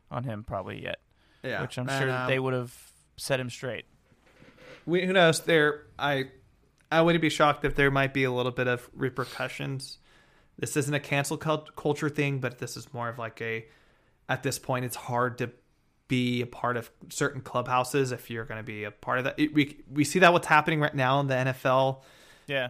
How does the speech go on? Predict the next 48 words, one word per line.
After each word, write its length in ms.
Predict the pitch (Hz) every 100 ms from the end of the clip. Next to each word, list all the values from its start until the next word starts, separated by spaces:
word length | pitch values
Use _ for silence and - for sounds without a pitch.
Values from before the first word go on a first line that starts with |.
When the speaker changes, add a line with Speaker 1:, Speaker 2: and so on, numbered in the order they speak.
| _
Speaker 2:
Deshaun 360 | - 123 156 143
Watson 420 | 139 139 151 139
trying 280 | - 139 135
to 80 | 131
demand 340 | 131 127 131
a 40 | 131
trade 340 | - 120 127
because 380 | 131 - 120 117
he 120 | - 127
didn't 200 | 123 120
think 120 | 120
the 80 | 117
organization 560 | 113 117 120 113 123
did 140 | 120 113
a 40 | 110 -
good 100 | 120
enough 240 | 113 113 -
job 280 | 113 113
when 80 | 117
it 60 | 117
came 240 | - 113 113
to, 320 | 120 113 113 - - _ _ _ _
um, 420 | 113 104 98 98 90 _ _ _ -
like, 180 | 113 -
civil 280 | - 139 127
rights 480 | 120 120 123 - - _
movements 360 | 135 131 120 113
that 60 | 120
were 60 |
happening 320 | 120 117 123
this 160 | 117 113
last 220 | 113 110
summer 440 | - 117 117 117 123
with, 320 | 117 117 - -
uh, 160 | 113 113
Black 200 | 113 113
Speaker 1:
They 60 | 226
Speaker 2:
Lives 200 | 254 240
Speaker 1:
also 40 |
Speaker 2:
Matter. 160 | 127 165
Speaker 1:
didn't 100 | 175
keep, 200 | 214 - -
they 120 | 196
also 180 | 208 214
didn't 180 | 190 185
keep 220 | - 180
in 100 | 185
the, 160 | 165